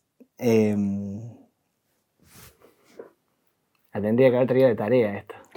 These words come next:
<laughs> Eh,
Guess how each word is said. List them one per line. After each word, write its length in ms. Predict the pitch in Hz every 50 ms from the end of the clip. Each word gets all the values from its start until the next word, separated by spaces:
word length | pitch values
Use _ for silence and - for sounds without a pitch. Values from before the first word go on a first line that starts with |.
| - - - - - - - - - -
<laughs> 680 | - 123 127 127 160 - - 208 - - - - - - - - - 180 151 - - - - - - - _ - - _ - -
Eh, 1040 | - 127 123 123 123 120 113 110 107 107 104 101 101 104 107 110 110 113 113 _